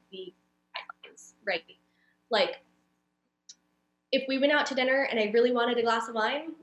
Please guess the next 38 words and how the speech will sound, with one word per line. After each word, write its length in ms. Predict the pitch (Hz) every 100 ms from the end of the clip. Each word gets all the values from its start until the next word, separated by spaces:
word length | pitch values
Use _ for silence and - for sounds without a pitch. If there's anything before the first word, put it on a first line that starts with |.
| -
I 100 | 294
would 100 | 311
have 120 | 285
a 60 | 285
glass 240 | 247 247
of 80 | 214
wine. 180 | 190 170
That's 220 | - -
not 160 | 220
that 100 | 214
big 140 | 208 196
of 60 |
a 20 | 180
deal 180 | 185
to 80 | -
me. 300 | - - 220 - - _ _ - 214
But 280 | 269 240 226 - _ _ _ _ _ _ -
it 300 | 262 233 220
really 300 | 269 285 285
helped 400 | - 254 240 -
me, 340 | 240 226 220 208 202
um, 560 | 202 156 110 107 - - _ _ _ _ _ _ _ _ _ -
it, 300 | 269 - 311
it 40 | -
kind 160 | 330
of 60 | 349
just 280 | 320 - _ _ _ _ _ _ -
helps 460 | - 277 269 -
me 280 | 262 247 208
realign 600 | 220 247 233 214 202 220
with 160 | 220 214
my 160 | 196
values 640 | 190 196 220 277 311 330 -
in 160 | 220
regards 560 | 214 214 208 208 - -
to 280 | - 220 208
how 160 | 214 196
I'm 360 | 196 196 190